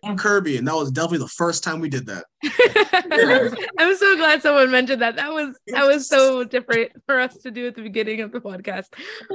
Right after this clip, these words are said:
Speaker 2: But, um, yeah, so we're trying to figure out what to talk about today for, um, this podcast.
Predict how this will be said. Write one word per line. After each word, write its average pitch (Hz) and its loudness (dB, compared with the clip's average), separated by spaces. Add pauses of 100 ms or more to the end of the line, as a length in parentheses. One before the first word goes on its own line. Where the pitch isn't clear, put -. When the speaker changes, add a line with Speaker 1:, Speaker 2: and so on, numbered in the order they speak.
(220)
Speaker 2:
But, 262 4
um, 240 0 (280)
yeah, 262 -2
so 247 -2 (440)
we're 302 -2 (100)
trying 247 -6
to 254 -6
figure 240 -2
out 214 -4
what 214 -8
to 208 -8 (200)
talk 214 -4
about 196 -4
today 190 -6 (120)
for, 196 -4 (160)
um, 180 -8
this 208 -10
podcast. 202 -6